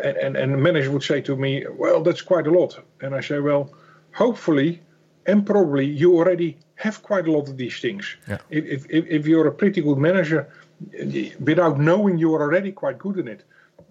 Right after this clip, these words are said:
Speaker 1: What I now offer you is, is the knowledge about this, eh, the, the awareness, so that you can say, "Okay, uh, am I good in here or am I not good in here? Or I'm pretty good here, but I want to be better." And that's how you can develop yourself,
Speaker 2: Yeah.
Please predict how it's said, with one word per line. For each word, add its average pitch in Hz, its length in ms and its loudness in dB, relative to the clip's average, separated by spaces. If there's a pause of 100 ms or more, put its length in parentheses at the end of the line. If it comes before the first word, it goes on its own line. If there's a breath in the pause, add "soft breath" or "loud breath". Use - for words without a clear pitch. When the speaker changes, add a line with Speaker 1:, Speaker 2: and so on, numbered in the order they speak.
(140)
Speaker 1:
What 135 240 2
I 180 200 0 (140)
now 143 200 -2
offer 135 280 -6
you 127 260 -6
is, 139 240 -8
is 127 260 -8 (140)
the 127 100 0
knowledge 160 400 2
about 110 280 -2
this, 110 220 -8
eh, 139 120 -4
the, 131 140 -12
the 143 240 -2
awareness, 139 640 0 (380 loud breath)
so 135 160 -6
that 127 260 -4
you 147 200 0 (100)
can 135 180 -2
say, 135 220 -2
"Okay, 135 440 -2 (380 loud breath)
uh, - 440 -12 (720)
am 139 140 4
I 127 100 4
good 156 220 2
in 131 80 -2
here 180 300 0
or 147 300 0
am 127 140 0
I 123 80 0
not 175 160 0
good 180 160 0
in 175 80 2
here? 185 180 2
Or 139 320 0
I'm 127 140 -4
pretty 190 280 -2
good 143 200 0
here, 131 180 -2
but 135 140 -2
I 123 80 2
want 135 200 2
to 123 60 -6
be 123 120 -2
better." 165 360 0 (300 loud breath)
And 117 100 -8
that's 156 200 0
how 147 120 -4
you 127 120 -4
can 131 180 -4
develop 135 360 0
yourself, 135 440 -4
Speaker 2:
Yeah. 175 80 -8